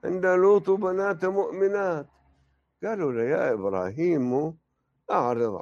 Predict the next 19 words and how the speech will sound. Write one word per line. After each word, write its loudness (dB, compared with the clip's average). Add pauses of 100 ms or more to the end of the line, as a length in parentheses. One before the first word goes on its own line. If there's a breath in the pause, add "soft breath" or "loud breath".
عن -10
هذا، -14 (1200)
أنت -2
هذا 0
ما 0
يخصك، -12 (880)
اتركه، -6 (580)
أنت -2
نبي 2
وخليل -4
الرحمن -2
وعلى -2
العين -4
والرأس، -4 (360)
لكن -4
صادر -4
بيهم 0
دستور 2
أمر، 2